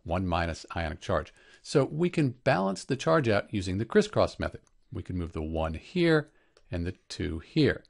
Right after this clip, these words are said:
We don't really need the one here. Clean these up. And we have F E C L two as the formula for ferrous chloride.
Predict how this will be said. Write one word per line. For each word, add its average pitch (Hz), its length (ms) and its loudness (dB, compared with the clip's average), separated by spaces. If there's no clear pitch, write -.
We 127 80 -2
don't 139 140 0
really 120 220 2
need 107 200 0
the 87 120 0
one 85 260 -2
here. 82 540 -4
Clean 85 360 -6
these 117 260 0
up. 110 280 2
And 110 240 0
we 113 140 2
have 98 200 2
F 160 300 0
E 139 300 0
C 123 340 0
L - 300 2
two 92 400 -2
as 101 180 -4
the - 100 -10
formula 104 500 2
for 147 160 -2
ferrous 78 560 -2
chloride. 139 380 2